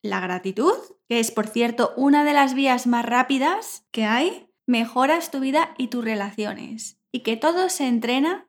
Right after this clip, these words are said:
y que nuestro cerebro es cien por cien entrenable. Así que hoy mismo puedes empezar a practicar y ya verás en dos semanas, tres semanas, un mes,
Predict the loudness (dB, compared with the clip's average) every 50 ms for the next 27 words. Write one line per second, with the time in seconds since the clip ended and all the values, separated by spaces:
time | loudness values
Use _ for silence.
0 | _ -10 -6 -4 -2 -2 0 0 0 0 -2 -2 -4 -4 -4 -4 -4 -4 -2 0
1 | 0 0 0 0 0 0 -2 -2 -6 -6 -4 -2 -2 -2 -2 -4 -8 -14 _ _
2 | -6 -2 0 0 0 2 0 -2 -2 -4 -4 -2 0 2 2 2 2 2 0 0
3 | 2 2 2 2 2 0 -2 -4 -8 _ _ _ _ _ _ _ -6 -6 -4 -4
4 | -2 0 0 0 2 4 4 4 6 6 6 4 4 4 2 2 2 0 -2 -2
5 | 0 2 2 2 2 2 0 0 0 0 2 2 2 2 2 0 -2 -2 -4 -2
6 | 2 2 2 2 0 -2 -2 -2 0 2 4 4 4 6 6 6 4 4 2 0
7 | -4 -12 -10 -4 0 2 2 2 2 2 2 2 4 4 6 6 4 2 2 -2
8 | -4 -6 -6 -6 -4 -4 -2 0 2 4 4 4 4 2 2 0 -2 -6 -6 0
9 | 2 4 6 6 4 4 2 0 -2 -4 -8 -10 _